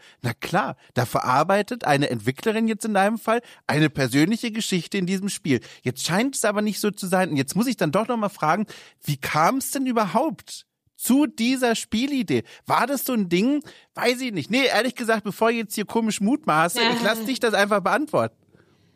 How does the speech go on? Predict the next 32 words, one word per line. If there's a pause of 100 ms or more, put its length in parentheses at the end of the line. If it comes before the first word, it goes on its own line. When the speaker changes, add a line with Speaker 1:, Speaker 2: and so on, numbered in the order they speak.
(200)
Speaker 2:
Ähm, (960)
ja,
das
ist
aber
so
eine
Mischung. (260)
Also, (320)
mir
war
schon
wichtig,
dass
ich
nicht
einfach
ein
Spiel
über
mich
mache.
Das
finde
ich
irgendwie
ein
bisschen,
äh,
sehr
selbstinvolviert.
<laughs>